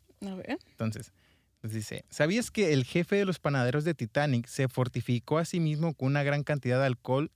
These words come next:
Speaker 2: y se sostuvo de una parte del barco y duró por horas en el agua congelada debido a que no había espacio en los botes y él sobrevivió? Entonces, no había excusa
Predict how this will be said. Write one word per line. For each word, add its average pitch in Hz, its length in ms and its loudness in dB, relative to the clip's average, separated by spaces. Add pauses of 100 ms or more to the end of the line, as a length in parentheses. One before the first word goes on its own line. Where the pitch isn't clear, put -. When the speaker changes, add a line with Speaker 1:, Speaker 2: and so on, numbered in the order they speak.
Speaker 2:
y 135 80 -4
se 131 120 -2
sostuvo 139 540 0
de 147 80 2
una 147 180 2
parte 151 380 0
del 127 180 2
barco 135 440 -2
y 143 80 0
duró 123 240 0
por 151 260 -2
horas 151 400 2 (540)
en 127 180 2
el 120 80 4
agua 151 220 2
congelada 139 760 2
debido 131 540 2
a 151 100 2
que 123 180 -2
no 131 160 4
había 135 260 0
espacio 131 360 -2
en 135 60 0
los 117 120 0
botes 143 380 -4 (140)
y 131 220 -4
él 175 200 0
sobrevivió? 110 720 -2
Entonces, 156 300 0 (300)
no 147 140 2
había 196 300 4
excusa 202 760 0